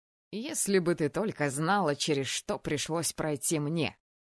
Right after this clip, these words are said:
парировал отец и мягко попросил, когда мать приблизилась, еще сократив расстояние между ними до опасного.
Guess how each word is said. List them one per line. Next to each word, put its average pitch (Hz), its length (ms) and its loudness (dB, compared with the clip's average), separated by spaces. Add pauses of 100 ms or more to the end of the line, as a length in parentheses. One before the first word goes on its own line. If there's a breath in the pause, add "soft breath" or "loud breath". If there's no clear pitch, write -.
(120)
парировал 185 680 -4
отец - 560 -8
и 185 120 -4
мягко 196 440 -6
попросил, 180 560 -6
когда 165 320 -10
мать 170 260 -8
приблизилась, 165 720 -6
еще 156 360 -6
сократив 165 560 -8
расстояние 156 680 -6
между 156 340 -6
ними 160 320 -4
до 165 200 -6
опасного. 127 640 -8